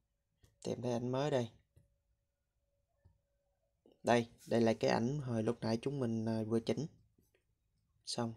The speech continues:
rất là đẹp. Sau đây mình sẽ giới thiệu tiếp cho các bạn về cái, ờ,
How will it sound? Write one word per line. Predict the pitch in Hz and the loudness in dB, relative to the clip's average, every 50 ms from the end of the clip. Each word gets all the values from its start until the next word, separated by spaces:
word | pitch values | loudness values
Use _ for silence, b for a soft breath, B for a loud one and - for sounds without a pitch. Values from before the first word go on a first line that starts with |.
| - - | -8 -4
rất | - 131 127 - | -2 -2 -2 -2
là | 131 | -2
đẹp. | 117 117 110 110 - - _ _ _ _ _ b b b b b b b b b b b b b b b b b b _ _ _ - - - _ _ _ _ _ B B B B B B B B B | -2 -2 -2 -2 -4 -10 _ _ _ _ _ b b b b b b b b b b b b b b b b b b _ _ _ -20 -20 -20 _ _ _ _ _ B B B B B B B B B
Sau | - 147 131 | 0 2 4
đây | 127 127 127 | 4 4 4
mình | 120 120 113 110 | 4 2 2 2
sẽ | - 123 | 0 2
giới | 123 147 147 - | 2 0 0 0
thiệu | - 117 113 - - | 0 0 0 0 2
tiếp | 151 170 190 - - _ _ _ _ _ _ _ _ _ - - - | 2 2 2 2 -2 _ _ _ _ _ _ _ _ _ -20 -8 -4
cho | - 127 123 | -2 -2 -2
các | - 147 - - | -4 -6 -6 -4
bạn | - 113 110 110 110 117 - - - _ _ _ _ _ _ _ _ _ - - - - _ _ _ _ _ _ _ _ _ _ _ _ _ _ _ _ _ _ _ _ _ _ _ _ _ b b b b b b b b b b b b b b b b b b _ _ - | -2 -2 0 -2 -2 -6 -8 -12 -20 _ _ _ _ _ _ _ _ _ -20 -20 -20 -20 _ _ _ _ _ _ _ _ _ _ _ _ _ _ _ _ _ _ _ _ _ _ _ _ _ b b b b b b b b b b b b b b b b b b _ _ -4
về | 131 120 117 113 110 113 | 0 2 2 2 2 2
cái, | - 143 147 151 151 | 0 0 2 2 2
ờ, | 139 135 131 131 127 127 127 127 127 | 2 2 0 0 0 -2 -2 -4 -4